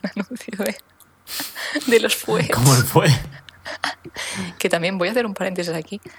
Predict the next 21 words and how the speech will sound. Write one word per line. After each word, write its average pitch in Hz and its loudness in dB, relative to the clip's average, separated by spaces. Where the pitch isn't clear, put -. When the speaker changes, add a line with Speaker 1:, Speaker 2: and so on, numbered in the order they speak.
Speaker 1:
Este - 0
programa 233 0
va 208 2
a 208 -2
ser 247 -2
de 185 -2
paréntesis 185 -4
y 175 -8
cosas 175 -4
que 165 -6
no 156 -8
tienen 156 -8
nada 156 -6
que 165 -4
ver 220 -10
con - -20
Speaker 2:
Correcto. 90 -2
Speaker 1:
nada. 92 -8
Am, 170 -2
¿me 180 -2
explicas 247 -4